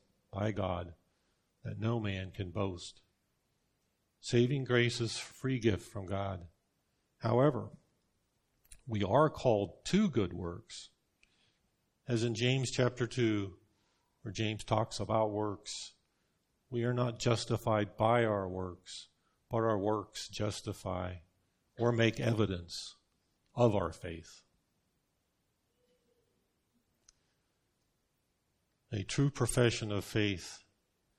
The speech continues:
in the receiving of the Holy Spirit will result in good works. If we see no change in our lives, in our desires,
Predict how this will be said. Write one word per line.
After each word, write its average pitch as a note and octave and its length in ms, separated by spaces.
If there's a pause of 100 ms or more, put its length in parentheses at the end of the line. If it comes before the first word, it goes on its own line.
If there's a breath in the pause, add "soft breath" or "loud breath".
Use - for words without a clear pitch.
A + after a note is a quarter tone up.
(480)
in A#2 80
the G#2+ 100
receiving A#2 600
of A2 80
the G#2+ 140
Holy A2 280
Spirit F#2+ 480 (220)
will G#2+ 560
result F#2+ 520 (140)
in G2 240
good F#2 220
works. F#2+ 640 (1000)
If A#2 160
we C#3+ 140
see D3+ 220
no C#3 200
change C3+ 460
in C3 100
our B2+ 160
lives, B2 640 (720)
in B2 100
our A#2 140
desires, B2 920